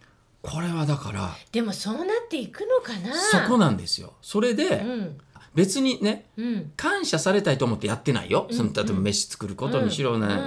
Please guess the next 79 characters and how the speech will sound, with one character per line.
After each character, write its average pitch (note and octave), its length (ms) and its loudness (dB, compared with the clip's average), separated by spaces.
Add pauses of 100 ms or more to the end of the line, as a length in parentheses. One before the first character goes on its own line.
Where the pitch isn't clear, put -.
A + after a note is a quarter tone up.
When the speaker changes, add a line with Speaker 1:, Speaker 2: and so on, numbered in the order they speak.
Speaker 2:
ん。 - 20 -6
う G2+ 40 -4
ん。 - 20 -4
Speaker 1:
そ G2+ 160 -2
の、 G2 120 -2
家 - 360 -6
事 F2+ 320 -8
ね、 A2+ 260 0
Speaker 2:
う A2 60 -2
ん。 - 20 -2
Speaker 1:
全 G#2+ 220 2
般 G2+ 180 0
に G#2+ 160 2
し D#3 160 -2
ろ、 D#3 220 6 (380)
Speaker 2:
う - 40 0
ん。 F#3+ 40 6
Speaker 1:
思 G#3+ 120 8
っ G#3+ 100 -4
て A3 120 4
な D3 140 4
い A#2+ 80 -2
け G#2 100 -6
ど、 F#2+ 400 0 (420)
あ A2 140 -2
の、 G2+ 80 0
死 G3 220 2
ぬ G#3+ 120 8
間 A#3 180 6
際 C3 220 2
に、 C3 420 0 (220)
あ G#2 220 -4
れ G2+ 80 -6
も G2+ 260 -4
ね、 C3 460 0 (180)
最 F#2 240 -4
近 - 140 -12
や F#2 140 -12
っ - 40 -16
て - 140 -8
も G#2 100 0
ら G2+ 80 0
っ A#3 40 -4
て D#3+ 180 0
と C3+ 100 0
か A#2+ 120 2
っ G#2+ 80 -4
て D3+ 100 2
い D#3+ 100 8
う F3+ 60 4
の C#3 160 4
が、 D3 260 8
Speaker 2:
う - 40 -10
ん。 - 20 -12
う - 20 -12
ん。 - 20 -12
Speaker 1:
記 D3 120 8
憶 C#3+ 140 8
は C#3+ 60 8
な C#3 220 8
い F#3 80 10
わ B3+ 160 8
け C#3 120 2
や F#2+ 80 2
ん。 - 40 -4
Speaker 2:
う F2+ 60 -6
ん。 - 80 -6 (480)
ほ F3+ 80 -6
ん F#3+ 80 -4
と G#3 100 -6
だ G3 140 -4
ね。 F#3+ 320 -4 (500)
Speaker 1:
っ - 20 -20 (100)
て A#2 40 -2
思 E3+ 240 6
う D#3+ 40 0
と、 C#3+ 380 4
Speaker 2:
う F#3+ 60 -4
ん。 G3+ 360 -4